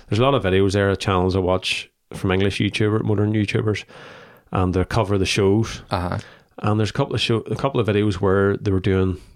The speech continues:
Speaker 1: the car parks of the shows.
Speaker 2: Oh, that's pretty cool, yeah.
Speaker 1: So one of the guys, he went to the Player. Uh, it was an interesting comparison between the car park at Players compared to the car park at Brook Boys.
Speaker 2: Uh-huh.
Speaker 1: Um,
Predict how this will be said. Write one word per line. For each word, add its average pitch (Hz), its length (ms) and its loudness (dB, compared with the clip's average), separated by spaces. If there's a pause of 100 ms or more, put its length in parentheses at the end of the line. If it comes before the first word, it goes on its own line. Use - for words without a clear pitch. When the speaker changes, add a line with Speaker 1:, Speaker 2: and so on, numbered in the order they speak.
(120)
Speaker 1:
the 113 140 -2
car 117 280 2
parks - 400 0
of 139 120 0
the 135 60 2
shows. 127 400 -2 (280)
Speaker 2:
Oh, 117 140 2
that's 131 140 -6
pretty 135 200 -2
cool, 135 240 -2
yeah. 110 240 0
Speaker 1:
So 104 400 0 (400)
one 131 120 2
of 123 100 4
the 117 60 0
guys, 107 200 2
he 113 120 2
went 101 160 0
to 104 60 0
the 95 60 4
Player. 101 440 2
Uh, 113 220 0
it - 40 0
was 127 140 0
an 147 80 2
interesting 151 400 0
comparison 95 600 -2
between 95 400 -2
the 92 80 -4
car 110 220 0
park 98 280 -2
at 98 160 -6
Players 92 520 -2 (440)
compared 98 400 -2
to 101 60 0
the 95 80 0
car 90 240 -2
park - 260 -8
at 82 140 -6
Brook 117 240 -2
Boys. 107 400 -2 (180)
Speaker 2:
Uh-huh. 98 240 0 (640)
Speaker 1:
Um, 95 600 0